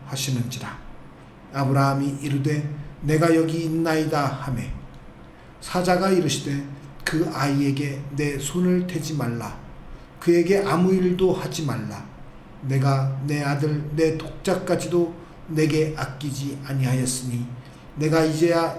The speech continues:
내가 하나님을 경외하는 줄을 아노라." 아브라함이 눈을 들어 살펴본즉,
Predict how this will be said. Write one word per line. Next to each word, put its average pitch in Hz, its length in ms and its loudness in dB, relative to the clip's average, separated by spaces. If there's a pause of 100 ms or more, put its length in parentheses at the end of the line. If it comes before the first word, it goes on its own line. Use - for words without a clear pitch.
(140)
내가 175 280 4
하나님을 196 580 2
경외하는 175 580 4
줄을 151 460 -4
아노라." - 460 -4 (680)
아브라함이 135 680 4 (260)
눈을 156 280 2
들어 160 320 2
살펴본즉, 127 720 -4